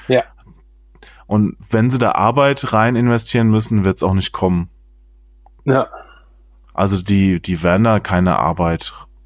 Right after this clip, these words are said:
Speaker 2: reinstecken. Das ist für die ein billiges Mitnahmeding. Ich sag nur, ähm, wie, wie war's, äh, Jim Ryan, warum sollte das jemand spielen, ne?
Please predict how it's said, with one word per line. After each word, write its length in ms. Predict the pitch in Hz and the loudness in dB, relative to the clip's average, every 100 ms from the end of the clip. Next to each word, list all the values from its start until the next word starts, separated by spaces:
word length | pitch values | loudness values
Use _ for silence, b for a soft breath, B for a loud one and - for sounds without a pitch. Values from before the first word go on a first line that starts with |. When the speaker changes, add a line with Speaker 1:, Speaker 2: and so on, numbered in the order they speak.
| b b b b b - | b b b b b -10
Speaker 2:
reinstecken. 600 | 78 85 - - 80 85 | -4 -2 -2 -4 -4 -6
Das 120 | 82 | -8
ist 140 | 80 | -8
für 160 | - 92 | -6 -6
die 180 | - 87 | -2 -2
ein 220 | 92 90 | -2 -2
billiges 440 | - 92 98 - - | -2 0 0 -4 -2
Mitnahmeding. 640 | 107 - 85 82 78 82 | -4 -2 -4 -4 -8 -6
Ich 160 | 90 - | -4 0
sag 260 | 120 135 | 0 2
nur, 380 | 143 139 165 190 - B B B B B B | 2 4 4 2 -4 B B B B B B
ähm, 480 | - 120 120 120 113 | 0 2 2 2 0
wie, 260 | 127 147 - | 0 -2 -4
wie 220 | 110 135 | -6 -4
war's, 400 | 131 127 135 - - | 0 0 0 -2 -4
äh, 380 | 101 110 110 107 | -2 0 2 0
Jim 320 | 110 123 127 | -2 -2 -2
Ryan, 500 | 113 113 127 135 143 b b b b - | 0 0 0 -2 -4 b b b b -6
warum 300 | 98 113 143 | 0 2 2
sollte 300 | 143 139 135 | 2 2 2
das 240 | 131 120 | 0 2
jemand 320 | 123 123 117 | 0 2 0
spielen, 580 | - - 135 110 87 80 _ | -2 -4 -2 -2 -4 -8 _
ne? 280 | - 117 196 | -4 -2 -2